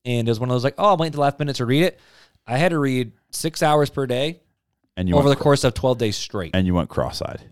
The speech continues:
Speaker 1: Yeah. But no, but seriously, it took me, uh,
Speaker 2: A lot of hours.
Speaker 1: tons of hours to go, but I also went through painstakingly detailed notes. I had to write a huge paper on it. But yeah, that was, that's a phenomenal resource with that. But, but I think here's the big question that I wanna ask you then is,
Speaker 2: Sure.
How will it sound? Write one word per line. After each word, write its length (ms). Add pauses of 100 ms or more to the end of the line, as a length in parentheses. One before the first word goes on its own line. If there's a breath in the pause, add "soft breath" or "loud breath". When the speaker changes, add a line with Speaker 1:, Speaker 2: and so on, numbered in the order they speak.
Speaker 1:
Yeah. 140 (420 soft breath)
But 80
no, 80
but 100
seriously, 300
it 100
took 260
me, 280 (580)
uh, 400 (580 loud breath)
Speaker 2:
A 60
lot 200
of 60
hours. 320
Speaker 1:
tons 360
of 80
hours 240
to 60
go, 120
but 120
I 40
also 180
went 200
through 120
painstakingly 800
detailed 420
notes. 260
I 40
had 40
to 60
write 140
a 40
huge 260
paper 280
on 120
it. 60 (420 loud breath)
But 120
yeah, 120
that 220
was, 100
that's 180
a 60
phenomenal 520
resource 320
with 120
that. 180
But, 280 (140 loud breath)
but 120
I 80
think 160
here's 160
the 40
big 120
question 240
that 60
I 20
wanna 180
ask 200
you 100
then 200
is, 120
Speaker 2:
Sure. 140